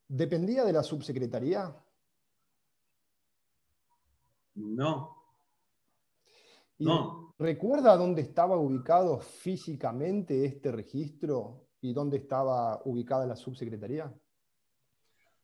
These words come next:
Speaker 2: La, la ubicación de la subsecretaría le puedo dar,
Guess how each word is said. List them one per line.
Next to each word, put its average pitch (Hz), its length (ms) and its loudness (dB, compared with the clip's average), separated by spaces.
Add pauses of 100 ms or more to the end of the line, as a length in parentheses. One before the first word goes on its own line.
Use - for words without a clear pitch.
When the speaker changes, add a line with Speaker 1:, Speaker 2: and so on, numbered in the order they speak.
(140)
Speaker 2:
La, 90 500 -4 (460)
la 110 140 -4
ubicación 139 440 6
de 226 60 6
la 190 80 6
subsecretaría 156 580 4
le 165 120 8
puedo 147 180 6
dar, 165 300 8